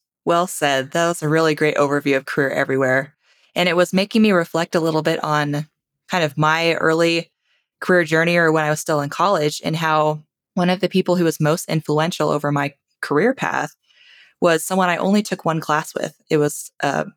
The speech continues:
public relations professor. I took one intro to P R class with her,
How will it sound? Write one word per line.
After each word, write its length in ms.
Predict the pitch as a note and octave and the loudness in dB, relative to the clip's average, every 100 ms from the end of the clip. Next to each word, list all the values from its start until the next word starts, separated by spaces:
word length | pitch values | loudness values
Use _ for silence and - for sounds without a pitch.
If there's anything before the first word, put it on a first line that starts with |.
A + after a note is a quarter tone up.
| _ | _
public 300 | - E3+ F3+ | -2 -2 0
relations 420 | F3 D#3 D3+ D#3 | 2 2 0 -4
professor. 520 | - D3 D3 - D3+ | -6 -2 -4 -2 -2
I 60 | D3+ | -2
took 280 | - D3+ - | -2 -4 0
one 240 | D3+ D#3+ | 0 0
intro 360 | D#3+ E3 - D#3+ | 0 0 0 0
to 100 | D#3 | 0
P 160 | D#3 | 0
R 120 | C#3+ C#3+ | 0 0
class 300 | C#3+ C#3+ - | -2 -2 -4
with 120 | D3 | -2
her, 340 | C#3 D3 D3+ | -2 -2 -6